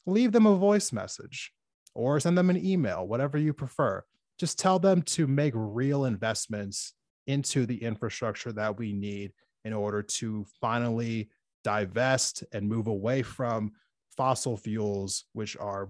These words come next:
burning up what's left of our climate. So I want to thank everyone for listening to this first half of the episode. If you liked this half of the episode, please go ahead and share this on social media and tag Independent Thought,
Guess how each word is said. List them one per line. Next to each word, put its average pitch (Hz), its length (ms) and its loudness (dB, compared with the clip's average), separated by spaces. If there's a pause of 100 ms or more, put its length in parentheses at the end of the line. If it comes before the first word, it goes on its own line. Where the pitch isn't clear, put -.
(160)
burning 117 400 0
up 98 260 -4 (760)
what's 104 360 -4
left 98 440 -6
of 98 120 -8
our 92 140 -10
climate. - 580 -16 (760)
So 160 360 6 (500)
I 151 60 2
want 165 140 8
to 156 100 6
thank 170 240 6
everyone 151 280 6
for 156 100 2
listening 156 240 2
to 139 80 -6
this 113 120 -6
first 143 240 0
half 143 220 2
of 113 60 -4
the 135 120 0
episode. 180 580 2 (280)
If 127 180 -6
you 120 160 -2
liked 143 480 0
this 147 160 0
half 156 320 0
of 131 100 -6
the 127 120 -4
episode, 143 600 0 (360)
please 175 380 6
go 151 160 4
ahead 135 160 2
and 120 140 0
share 143 340 -2
this 143 340 -2
on 104 200 -6
social 104 480 -4
media 143 680 0 (580)
and 107 260 -4
tag 139 480 2
Independent 127 680 -4
Thought, 151 360 -2